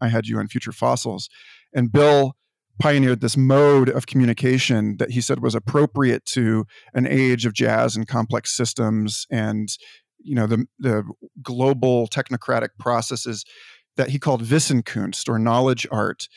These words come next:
which was, you know, a way of cutting across disciplines and looking for patterns in the apparent noise of all of these vast and indeterminate,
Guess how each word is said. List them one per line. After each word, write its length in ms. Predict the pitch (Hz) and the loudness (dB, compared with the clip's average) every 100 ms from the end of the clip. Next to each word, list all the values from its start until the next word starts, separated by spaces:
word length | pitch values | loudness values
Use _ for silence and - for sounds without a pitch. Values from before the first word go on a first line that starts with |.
| - _ _ | -20 _ _
which 260 | 135 120 - | -4 -2 0
was, 540 | 123 113 110 - - _ _ - | 0 2 0 -4 -8 _ _ -4
you 80 | 131 | -2
know, 120 | 117 | 0
a 80 | 123 | 2
way 200 | 123 123 | 2 0
of 140 | 110 | -2
cutting 260 | - 135 120 | -2 0 0
across 460 | 104 - 127 123 | -2 -2 0 0
disciplines 800 | - 123 - - 117 110 107 - - _ _ _ _ - | -2 -4 -4 -6 -4 -4 -6 -10 -16 _ _ _ _ -2
and 640 | 131 117 110 110 - - - _ _ _ - | 0 2 0 -2 -4 -8 -12 _ _ _ -10
looking 640 | 156 156 175 180 147 139 | 0 2 2 2 2 0
for 300 | - 135 127 | 0 0 0
patterns 800 | 143 135 135 135 120 117 117 - - - _ | 0 2 2 2 2 2 0 -4 -10 -20 _
in 180 | 143 135 | 0 2
the 120 | 131 | 2
apparent 580 | 127 - 165 165 151 - | 0 -2 0 2 0 0
noise 720 | 135 127 143 131 107 104 - - - - | 0 2 2 2 0 -4 -8 -12 -20 -6
of 160 | 127 | -2
all 220 | 127 135 131 | 2 2 2
of 200 | 117 113 | 0 0
these 580 | 120 117 113 110 - - _ _ _ _ 123 | 2 2 0 -2 -6 -8 _ _ _ _ -14
vast 600 | 117 127 127 131 - - 139 | -2 2 2 2 -4 -6 -4
and 600 | 120 113 110 107 - - _ | -2 0 -2 -2 -6 -10 _
indeterminate, 840 | 151 135 127 - 135 127 117 107 | 0 2 0 -2 -2 0 0 -2